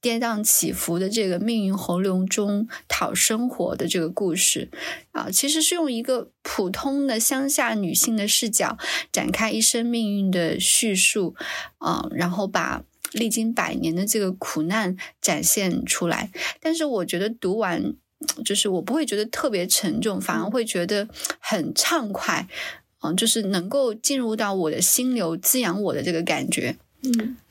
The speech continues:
Speaker 1: 嗯，那这本书呢，是蔡崇达他的《皮囊》的作品之后，时隔八年的第二本长篇小说。那我之前看过他的一个采访，他说他写这部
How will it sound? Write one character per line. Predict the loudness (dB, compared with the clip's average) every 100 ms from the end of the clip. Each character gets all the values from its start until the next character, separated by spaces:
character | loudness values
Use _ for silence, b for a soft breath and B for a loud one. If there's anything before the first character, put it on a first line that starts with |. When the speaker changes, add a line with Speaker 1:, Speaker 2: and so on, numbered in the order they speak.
| -6
Speaker 1:
嗯， | -4 -2 -2 -4 B B
那 | -6
这 | -2
本 | 0 0
书 | 0 0
呢， | 0 2
是 | 2 2 0 0
蔡 | 0 0 0
崇 | 0 0
达 | 0 0 -2 -6 -16 _ -8
他 | -4 -2
的 | 0 0 0 -4 -4
《皮 | -2 -2 0 0
囊》 | 0 0 0
的 | 0
作 | 0 0 0
品 | -2 0
之 | -2
后， | 0 0 2
时 | 4 2 0
隔 | -2 -2
八 | -2 -4 -2 -2
年 | 0 0 0
的 | 0
第 | -2 0
二 | 0 0
本 | -2 -4 -2
长 | -2 -2 0
篇 | 2 2
小 | 2 2 -2
说。 | -2 0 -2 -4 B B B B B B
那 | -2 0
我 | 0
之 | 0 2
前 | 2 0
看 | 0 0
过 | 0
他 | 0
的 | 0
一 |
个 | 0
采 | 0 0
访， | 0 -2
他 | -2 -2
说 | 0
他 | 0
写 | 2 2 0
这 | -2 0
部 | 0 0